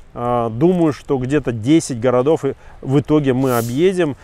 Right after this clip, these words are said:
В каждом городе от четырёхсот до шестисот человек у нас присутствует на мероприятии. Ну, собственно говоря, суммарно это будет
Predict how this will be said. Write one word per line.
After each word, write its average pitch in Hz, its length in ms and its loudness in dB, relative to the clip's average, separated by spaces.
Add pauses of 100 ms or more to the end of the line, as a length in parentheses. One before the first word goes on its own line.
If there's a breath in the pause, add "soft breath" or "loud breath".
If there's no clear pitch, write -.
В - 80 -20
каждом 139 440 2
городе 143 400 4
от 113 80 -2
четырёхсот 143 760 0
до 123 340 2 (200 soft breath)
шестисот 147 500 -4
человек 135 500 -2
у 120 60 -6
нас 123 280 -6 (260 loud breath)
присутствует 185 560 0
на 180 80 -2
мероприятии. 165 880 0 (200 soft breath)
Ну, 147 120 -4
собственно 139 300 -4
говоря, 127 160 0
суммарно 143 520 2
это 113 220 -2
будет 127 320 0